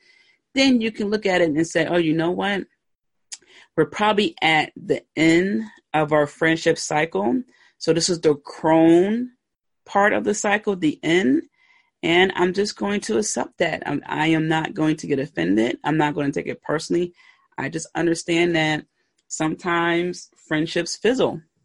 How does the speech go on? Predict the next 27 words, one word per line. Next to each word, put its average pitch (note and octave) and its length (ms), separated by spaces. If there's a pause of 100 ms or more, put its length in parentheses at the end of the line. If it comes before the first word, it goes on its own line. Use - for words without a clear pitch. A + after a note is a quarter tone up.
(560)
and D3+ 220
there's D#3 200
no E3 200
rhyme D3+ 520
or D3 220
reason F3 400
to D#3+ 200
it D#3+ 80
to D#3 120 (540)
thoroughly E3+ 360
understand D#3+ 500
it. F3+ 60
It D#3+ 120
just F3+ 180
happens. - 540 (580)
Okay. E3+ 300 (1120)
So, A#3 500
uh, G#3 140
moving A3 280
on G3 140
to E3+ 60
finish F#3 200
the E3+ 80
mother. D3 540
Uh, D#3 240
the D3+ 160
mother A3+ 560